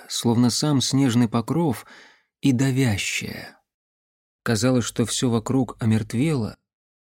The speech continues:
и только хруст снега и их тяжёлое дыхание напоминали о том, что это всё ещё человеческий мир,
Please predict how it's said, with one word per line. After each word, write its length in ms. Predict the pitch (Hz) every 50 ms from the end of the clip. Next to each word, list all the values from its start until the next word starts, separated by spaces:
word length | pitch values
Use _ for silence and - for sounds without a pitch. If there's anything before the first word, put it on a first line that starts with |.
| _ _ _ _ _ -
и 100 | - 107
только 280 | - 135 123 - 139
хруст 340 | 117 - 139 151 165 143 -
снега 640 | - - 147 160 185 190 175 143 127 117 113 - - -
и 120 | - 135 135
их 260 | - - 151 139 -
тяжёлое 480 | - - 131 123 110 139 147 143 135 127
дыхание 680 | 117 104 123 - - - 170 165 147 120 101 92 90 90
напоминали 680 | 101 113 110 - 117 117 117 117 120 120 117 113 110
о 80 | 113 113
том, 340 | 107 - 139 139 127 110 - _ _ _ _ _ _ _ _
что 280 | - - - - 135 131
это 200 | 127 - - 120
всё 240 | 104 - - - 135
ещё 340 | 131 127 110 - - 127 120
человеческий 880 | - - - 123 127 131 139 160 151 - - 117 - - - 113 110
мир, 340 | 110 113 117 113 107 107